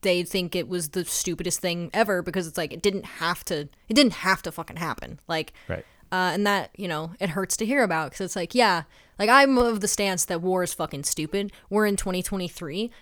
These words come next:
Speaker 1: The fact that we're still having wars on this planet blows my mind.
Speaker 2: Mm-hmm.
Speaker 1: We definitely should have figured out a better way to handle disputes at this point,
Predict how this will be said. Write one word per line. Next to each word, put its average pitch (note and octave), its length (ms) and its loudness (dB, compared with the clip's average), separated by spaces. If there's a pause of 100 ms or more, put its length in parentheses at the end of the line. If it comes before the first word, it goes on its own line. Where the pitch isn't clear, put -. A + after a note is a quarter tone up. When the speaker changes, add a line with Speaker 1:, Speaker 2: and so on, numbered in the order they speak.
Speaker 1:
The G3 60 -6
fact G3 200 4
that G3 120 0
we're G3 80 0
still F3+ 240 0
having F#3 320 0
wars E3+ 320 0
on F3+ 100 0
this E3+ 140 -4
planet E3 480 -6
blows E3 360 -2
my E3 180 -2
mind. D#3 480 -2 (180)
Speaker 2:
Mm-hmm. G#2+ 340 4 (300)
Speaker 1:
We G#3+ 180 2
definitely G#3 500 4
should G3 180 -2
have F3 100 -6
figured F3+ 240 -4
out F3 120 2
a F3 40 0
better E3 320 0
way E3 120 -2
to D#3+ 100 -2
handle D#3+ 280 -4
disputes D#3 420 -4
at D#3+ 100 -8
this D#3 120 -4
point, E3 320 -4